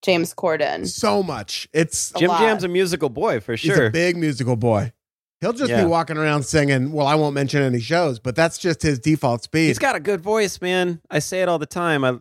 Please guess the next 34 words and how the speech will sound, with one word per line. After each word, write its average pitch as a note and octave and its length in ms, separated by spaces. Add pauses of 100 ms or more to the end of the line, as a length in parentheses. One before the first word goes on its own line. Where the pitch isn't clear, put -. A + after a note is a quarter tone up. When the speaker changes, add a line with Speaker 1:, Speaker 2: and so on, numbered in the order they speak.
Speaker 3:
he's D3+ 180
a F3+ 60
good D3 260
singer. C3+ 340
Speaker 2:
He G#2+ 60
does C#3 200
Speaker 3:
It's C#3 80
Speaker 2:
have C#3 100
a A#2 40
Speaker 3:
fun. G2+ 80
Speaker 2:
good G#2+ 160
voice. G#2 180
Speaker 1:
That's A#3 120
the C4+ 80
thing. G3+ 320 (120)
I G#3 140
don't D4 200
trust A3 300
straight G3 240
men F3+ 180
with F3+ 160
good F3+ 160
voices, E3+ 440
though. G3 200
They've F3+ 220
been F3+ 200
too F3+ 840
praised D#3 640 (260)
their F3 140
Speaker 2:
Oh, - 20
Speaker 1:
whole F#3+ 160
lives. D#3+ 500
<laughs> - 40
Speaker 2:
straight, A#3+ 360